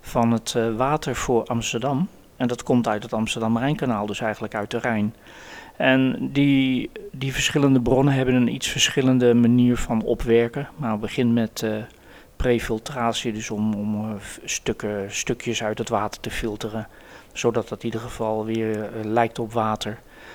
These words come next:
Eh, chemicaliën worden toegevoegd, eh, de P H wordt aangepast en, eh, soms worden er ook, eh, eh, eh, ijzerchloride aan toegevoegd om, eh, eventuele humusuren, dat is heel vaak belang, voor belang, eh, voor in de bodem als je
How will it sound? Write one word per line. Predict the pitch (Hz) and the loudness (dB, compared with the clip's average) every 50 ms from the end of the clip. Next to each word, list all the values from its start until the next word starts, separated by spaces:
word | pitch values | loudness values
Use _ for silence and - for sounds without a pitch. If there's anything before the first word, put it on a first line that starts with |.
| - - - - - | -2 2 2 4 6
Eh, | 131 123 117 110 | 6 6 4 4
chemicaliën | - - - 156 143 135 127 - - 131 127 127 127 131 127 127 120 | 2 4 6 6 6 6 4 4 2 2 2 4 2 2 2 2 2
worden | 120 127 123 120 - | 4 2 2 0 0
toegevoegd, | - 151 135 - 135 123 - 135 131 127 - - - - - | -2 -2 0 0 -2 -2 2 4 4 4 2 0 -6 -6 -4
eh, | - 120 | -2 0
de | 117 113 110 110 107 - - | 0 0 0 -2 -4 -4 -2
P | - 110 107 | -2 0 0
H | 110 113 113 107 107 | 0 0 2 2 2
wordt | 107 104 - | 0 -2 -2
aangepast | - 104 117 120 - - - - - 117 113 110 - - - | -2 -2 -2 -2 -4 -6 -4 0 0 2 2 0 -4 -6 -6
en, | 120 117 113 110 107 110 | -6 -6 -4 -2 -2 -2
eh, | 107 107 104 | -4 -4 -4
soms | 101 - - 127 127 123 117 | -6 -4 -2 0 0 0 0
worden | 123 113 117 120 107 | 0 0 2 2 0
er | 113 | 0
ook, | 107 110 110 - - | 0 -2 -2 -4 -6
eh, | 117 110 107 104 - - - - - - - - - - - - | -8 -8 -8 -10 -14 -18 -16 -16 -14 -14 -14 -18 -20 -20 -16 -12
eh, | - 123 110 107 104 104 107 107 104 101 104 113 - - | -8 -6 -6 -4 -4 -4 -4 -4 -6 -6 -8 -10 -12 -10
eh, | - - 110 - - - | -10 -10 -10 -6 0 2
ijzerchloride | 127 127 123 - 156 - - 151 156 151 151 156 156 156 151 | 4 4 4 4 0 0 2 2 4 4 4 4 2 2 2
aan | 151 147 147 | 0 0 -2
toegevoegd | - - 160 156 - - - 147 151 165 170 - - - | -2 -2 -4 -4 -4 -6 -6 -4 -4 -4 -4 -6 -8 -8
om, | - 117 113 113 110 107 | -6 -4 -2 -2 -2 -2
eh, | 107 107 107 113 - - - - - - - - - - | -4 -6 -8 -10 -12 -14 -18 -20 -20 -20 -20 -20 -6 0
eventuele | - 135 135 120 - 139 135 131 123 120 | 2 2 2 2 2 2 2 4 2 2
humusuren, | 135 135 151 156 151 143 - - - 160 151 156 165 160 - | 2 4 6 6 6 6 4 0 -2 0 0 0 0 -2 -4
dat | 139 117 | -6 -8
is | - - | -8 -6
heel | 127 117 117 | -6 -6 -6
vaak | - - 117 110 110 - | -6 -6 -6 -6 -8 -6
belang, | - 117 113 113 110 113 113 113 - | -6 -4 -2 0 0 0 -2 -2 -4
voor | - - 113 110 | -6 -6 -6 -4
belang, | 131 117 113 113 113 110 110 110 | -4 -4 -4 -2 -2 -2 -2 -2
eh, | 110 107 110 | -4 -6 -6
voor | 110 - - - 113 - | -8 -10 -8 -8 -8 -8
in | - 123 117 110 | -6 -6 -6 -4
de | 104 | -4
bodem | 107 113 110 113 120 120 127 | -2 -2 -2 0 -2 -2 -4
als | 120 113 - | -6 -6 -6
je | - 110 107 | -8 -8 -10